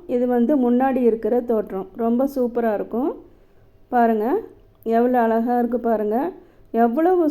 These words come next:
சூப்பரா ஒவ்வொரு சிற்பங்களையும் செதுக்கியிருக்காங்க பாருங்க.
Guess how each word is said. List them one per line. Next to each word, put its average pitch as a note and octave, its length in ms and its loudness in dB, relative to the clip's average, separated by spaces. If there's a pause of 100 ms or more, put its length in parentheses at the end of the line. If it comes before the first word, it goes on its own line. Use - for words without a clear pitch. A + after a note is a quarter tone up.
சூப்பரா C4 480 2
ஒவ்வொரு B3+ 360 2
சிற்பங்களையும் A#3+ 640 0
செதுக்கியிருக்காங்க A3 720 -2 (100)
பாருங்க. G3 280 -4